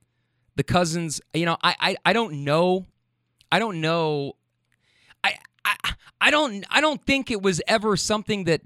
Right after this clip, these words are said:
that anybody said directly, like, "You are not to speak or be cool with your cousins or be friends with your cousins or anything." But when you grow up and people talk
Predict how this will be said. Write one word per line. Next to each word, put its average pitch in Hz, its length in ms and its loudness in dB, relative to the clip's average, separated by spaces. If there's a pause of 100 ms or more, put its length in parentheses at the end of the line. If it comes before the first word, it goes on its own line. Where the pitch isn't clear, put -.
that 170 260 4
anybody 220 420 4
said 220 300 0
directly, 165 520 2
like, 127 360 -2 (240)
"You 160 160 2
are 135 100 2
not 139 380 -2
to 139 80 -4
speak 151 480 -2
or 120 320 0
be 139 160 -2
cool 170 260 0
with 143 140 0
your 127 80 0
cousins 131 420 0
or 120 40 -2
be 127 120 -2
friends 147 300 0
with 135 100 -2
your 110 100 -4
cousins 170 400 0
or 135 80 2
anything." 127 420 -2 (420)
But 202 160 6
when 254 120 0
you 254 120 0
grow 202 320 2
up 202 240 2
and 160 120 -4
people 180 340 -4
talk - 580 -4